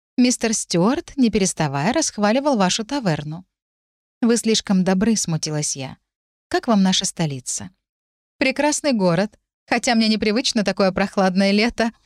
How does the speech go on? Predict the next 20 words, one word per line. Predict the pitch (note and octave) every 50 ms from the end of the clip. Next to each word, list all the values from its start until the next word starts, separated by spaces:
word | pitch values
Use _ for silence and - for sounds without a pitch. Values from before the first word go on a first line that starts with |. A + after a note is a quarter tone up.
| _ _ _ _ -
засмеялась | F#3+ E3 E3 - - E3 D#3 D3+ D3+ D3+ D3+ - -
она. | D#3 D3+ D3+ D3+ E3 - _ _ _ _ _ _ _ _ _ _ _
Ярослав | - E3 D#3+ D#3+ D#3+ - - C4+ D4+ -
оказался | C#4+ - A3 G3+ G3 A3 A3+ - -
удивительно | G3 F#3+ F3+ F#3 F#3 A3 G#3 A3 G3+ G3 F#3+
интересным | F#3+ F#3 G3+ F#3+ F#3+ F#3 - F3
собеседником. | E3 - F3+ E3+ F#3 - - C#3 C3 C3 C3 C3 - - C#3 C3+ - _ _ _ _ _ _
Он | - D#3+ D#3+
красочно | - D#3 D#3 G3 - - - - F#3 E3+
рассказывал | E3 D#3 - - E3+ E3+ E3+ E3+ D#3+ E3
о | E3 E3
древних | E3 F3+ F3+ E3+ F3 D#3+ -
рецептах | D#3+ D#3+ - - F3 - - E3 -
своего | - - E3 E3 D#3+ D3+ D#3
народа, | D#3 D3 C3+ C3 C3 E3+ A3 C4 C4+
передававшихся | - G#3 F3+ E3 E3+ D#3+ F#3+ A3 - - A3 G3 - -
из | F#3 F3+
поколения | - - E3 - - D3+ C#3+ D3+ F#3 G#3 G#3+
в | G3 -
поколение. | - F#3 - A3+ A3 G3 D3 B2+ A#2+ B2+ C3+ - - -